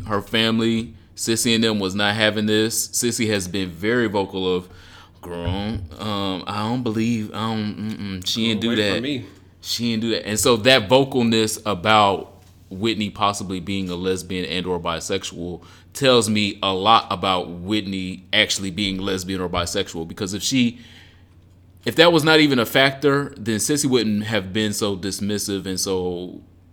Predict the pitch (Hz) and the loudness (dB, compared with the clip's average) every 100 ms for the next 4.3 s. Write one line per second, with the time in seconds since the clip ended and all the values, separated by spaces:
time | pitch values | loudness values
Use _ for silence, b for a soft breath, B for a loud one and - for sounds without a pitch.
0 | - - - - - - - - - - | -20 -20 -20 -20 -20 -20 -20 -20 -20 -20
1 | - - _ _ _ - - 110 113 101 | -20 -20 _ _ _ -20 -4 2 2 2
2 | 92 85 78 80 73 - 110 104 98 92 | -4 -6 -8 -8 -10 -10 -10 -8 -8 -8
3 | 98 117 101 98 110 - - 101 98 92 | -10 -12 -12 -14 -16 -20 -8 -4 -2 -2
4 | 90 87 | -4 -6